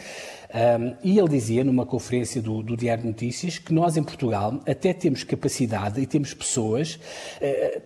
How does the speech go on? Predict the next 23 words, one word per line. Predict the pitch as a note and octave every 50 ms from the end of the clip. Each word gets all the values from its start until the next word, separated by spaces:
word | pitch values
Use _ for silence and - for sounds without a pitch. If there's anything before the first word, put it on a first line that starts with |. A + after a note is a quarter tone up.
| - -
para | - F3+ F3+
que | E3+ -
possamos | - - - - D#3+ D3+ D3 - - -
ambicionar | A#3 A3 A3 F#3+ G3+ E3+ - - - C#3+ A#2+ A2 A2 A2 B2+ D3
duplicar | C#3+ - - C4 B3+ A3+ - - G3 G3+ E3+ - - A3+ G3+ F#3 E3 C#3
o | B2+
nosso | B2+ C#3+ C#3+ B2+ - - -
nível | D3 D#3+ G3+ G#3 E3+ D#3 C#3 B2 A2+
de | A2 B2
rendimento | A2+ C3 C3+ B2+ A#2 A#2 A#2 A2+ A2 A2+ A2+ A2+ A2 - D#3+ D#3+
no | - F3+ F3+
espaço | E3 - - - G3 F#3+ F#3 E3 - - -
de | D3+ C#3+
dez | C#3 D3+ C#3+ B2 A2 G2
anos. | F2+ F2+ F2+ - - - - - - D3 B2 B2 D3 C3+ B2 - - - - - -
Mas | - G3+ G#3+ G#3
para | - - F3 B2+
isso, | A#2 G#2+ G#2 - - - F3+ E3+
ele | - B2 A#2+ A#2
diz, | A#2+ C#3+ C#3 G#2+ -
e | B2 G#2
com | - A#2+ A2+
razão, | A2 - B2+ A2 G#2 G#2 F#2+ G2+ A#2 C3 D3+